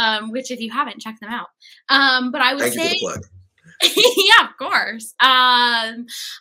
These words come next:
Speaker 1: I would definitely say I have always,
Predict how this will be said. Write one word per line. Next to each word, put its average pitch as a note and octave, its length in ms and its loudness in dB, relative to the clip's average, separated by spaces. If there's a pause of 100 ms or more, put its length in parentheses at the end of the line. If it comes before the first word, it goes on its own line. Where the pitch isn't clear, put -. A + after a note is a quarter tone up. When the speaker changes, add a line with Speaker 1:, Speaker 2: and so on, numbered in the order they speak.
Speaker 1:
I C4+ 140 2
would D4+ 200 -8
definitely G4+ 560 -8
say A3 580 -6 (300)
I B3 600 -2
have D#4 200 -12 (200)
always, B3+ 1000 -6